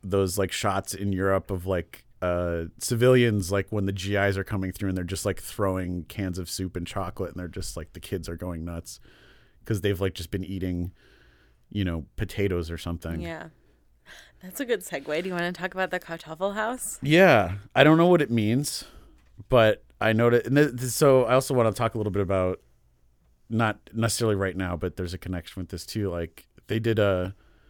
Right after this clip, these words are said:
Speaker 1: Martin Kippenberger retrospective a few years ago, which is, he's another German artist and sort of a descendant of polka. And when we get into the sort of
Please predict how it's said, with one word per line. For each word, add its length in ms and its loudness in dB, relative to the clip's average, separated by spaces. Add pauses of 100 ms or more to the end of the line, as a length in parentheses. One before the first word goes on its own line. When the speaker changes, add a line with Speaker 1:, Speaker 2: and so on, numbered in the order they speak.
(840)
Speaker 1:
Martin 260 0
Kippenberger 600 2
retrospective 640 0
a 80 0
few 180 -2
years 260 2
ago, 320 2
which 200 -2
is, 360 -8
he's 160 -4
another 240 0
German 280 -2
artist 280 -2
and 80 -6
sort 120 -4
of 80 -4
a 40 -2
descendant 640 -2
of 160 -8
polka. 500 0 (800)
And 380 0 (220)
when 140 2
we 80 4
get 160 6
into 220 2
the 120 -2
sort 200 0
of 320 -6